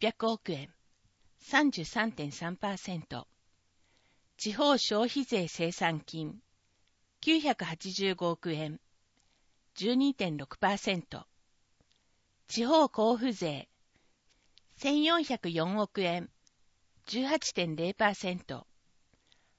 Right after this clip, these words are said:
国庫支出金、八百四十四億円、十点八パーセント。県債、四百七十五億円、六点一パーセント。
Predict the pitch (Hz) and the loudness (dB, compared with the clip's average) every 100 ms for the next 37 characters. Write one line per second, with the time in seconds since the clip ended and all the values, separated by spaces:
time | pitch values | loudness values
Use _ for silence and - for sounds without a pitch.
0 | _ - 339 - 190 - 165 - 175 - | _ 0 0 0 -4 -2 -2 -4 -6 -8
1 | 175 170 - _ _ _ _ _ _ - | -6 -6 -8 _ _ _ _ _ _ -4
2 | 208 269 269 277 302 285 208 160 160 165 | -2 0 0 2 4 2 0 -4 -2 0
3 | 170 - 180 165 165 165 _ _ _ _ | -2 -2 -2 0 -2 -6 _ _ _ _
4 | _ _ _ - 294 - 226 180 156 - | _ _ _ -6 -6 -2 0 0 -4 -10
5 | - 180 180 202 180 - 131 120 _ _ | -2 0 0 -2 -6 -8 -14 -14 _ _
6 | _ _ _ _ _ _ _ _ _ _ | _ _ _ _ _ _ _ _ _ _
7 | _ 247 254 247 - 214 180 - _ _ | _ -2 -2 0 2 4 4 0 _ _
8 | _ _ _ _ - 262 311 269 - 175 | _ _ _ _ 0 2 2 -2 -4 -6
9 | 180 240 - 175 156 170 165 - 180 170 | -2 -2 -2 -4 -2 -2 -2 -4 -4 -2
10 | 156 - _ _ _ _ _ - 262 - | -4 -8 _ _ _ _ _ -6 -6 -4
11 | 196 156 - - 208 208 233 202 - - | -4 -4 -6 -4 -4 -2 -4 -4 -6 -10